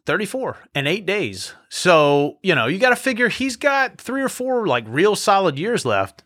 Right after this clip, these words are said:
And if the Rams, you know, he, put it this way, he could put it to bed if they keep going to the playoffs and getting to, you know, that's the thing about Rodgers is he's only won one Super Bowl, but he's been to the damn N F C Championship, like, every single year.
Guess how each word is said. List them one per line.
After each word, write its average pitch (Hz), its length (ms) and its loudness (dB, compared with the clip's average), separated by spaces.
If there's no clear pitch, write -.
And 123 320 2
if 120 120 -2
the 127 100 0
Rams, 147 720 0
you 131 100 -2
know, 123 80 2
he, 147 120 -4
put 202 140 0
it 156 80 0
this 185 200 2
way, 117 300 2
he 170 140 -2
could 160 120 -2
put 185 160 2
it 143 100 -2
to 127 60 -4
bed 123 480 2
if 135 200 -4
they 120 100 -4
keep 160 240 -8
going 135 220 -2
to 131 120 -8
the 113 80 -4
playoffs 120 460 2
and 107 140 -8
getting 117 220 -2
to, 113 220 -4
you 127 140 -8
know, 113 140 -4
that's 165 160 2
the 165 80 -4
thing 151 180 2
about 120 220 2
Rodgers 101 500 0
is 113 220 -8
he's 131 160 -2
only 175 160 4
won 156 200 2
one 135 160 0
Super 127 280 -4
Bowl, 104 180 0
but 104 140 0
he's 107 120 -4
been 143 160 -2
to 139 60 0
the 120 80 0
damn 117 340 -4
N 131 120 -2
F 120 120 -2
C 113 120 -6
Championship, 107 560 -2
like, 98 160 -2
every 104 200 0
single 87 280 -6
year. 95 320 -6